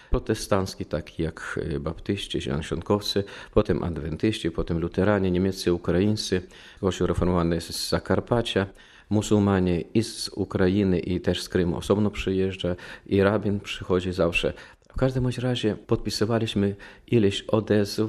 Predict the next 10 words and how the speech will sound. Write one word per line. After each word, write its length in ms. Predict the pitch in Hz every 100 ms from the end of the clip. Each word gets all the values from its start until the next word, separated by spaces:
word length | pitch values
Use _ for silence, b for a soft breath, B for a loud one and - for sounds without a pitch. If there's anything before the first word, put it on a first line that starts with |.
| 123 -
i 300 | 120 127 123
odnośnie 640 | 113 107 117 - 117 110 85
sytuacji 500 | 107 - 101 - 113
politycznej. 640 | 123 135 113 - 120 98 B B
Oczywiście 640 | 131 - 87 76 - -
nie 200 | 98 123
stajemy 500 | 117 - 92 87 87
na 280 | 92 131 139
żadną 680 | 117 95 95 95 92 90 92
stronę, 520 | - - 85 85 73